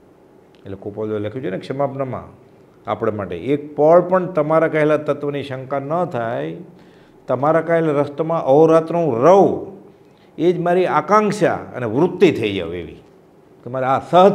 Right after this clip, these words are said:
થઈ જાય. પછી કુપોદે લખ્યું છે એક સ્થળે ભક્તિ સહજ થઈ જવી જોઈએ મુમુક્ષુને. પછી એ સહજ થઈ જાય પછી એને ખબર પડે કે આ ઇન્દ્રિયોના વિષયો એ મને સુખનું કારણ હોય નહીં,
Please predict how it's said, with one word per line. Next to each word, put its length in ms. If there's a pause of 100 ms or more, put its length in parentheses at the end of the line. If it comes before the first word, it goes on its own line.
થઈ 120
જાય. 120
પછી 400 (1080)
કુપોદે 360
લખ્યું 220
છે 160
એક 100
સ્થળે 340
ભક્તિ 580
સહજ 420
થઈ 140
જવી 260
જોઈએ 180
મુમુક્ષુને. 680 (1120)
પછી 160
એ 40
સહજ 460
થઈ 160
જાય 260 (280)
પછી 100
એને 120
ખબર 240
પડે 220
કે 100
આ 360 (160)
ઇન્દ્રિયોના 520
વિષયો 540 (460)
એ 40
મને 240
સુખનું 520
કારણ 240
હોય 280
નહીં, 240